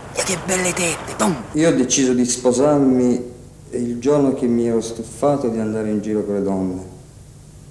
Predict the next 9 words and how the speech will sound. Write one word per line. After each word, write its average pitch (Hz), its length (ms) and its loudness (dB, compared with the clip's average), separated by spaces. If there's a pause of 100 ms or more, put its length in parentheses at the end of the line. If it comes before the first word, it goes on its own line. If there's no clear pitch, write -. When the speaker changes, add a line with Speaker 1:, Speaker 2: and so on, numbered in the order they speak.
Speaker 2:
perché 95 240 -8
non 101 140 -4
ne 101 100 -2
avevo, 101 260 -4 (720)
avevo 113 240 2
la 120 100 4
nausea 90 420 0
ormai 90 360 -4
di, 92 340 -6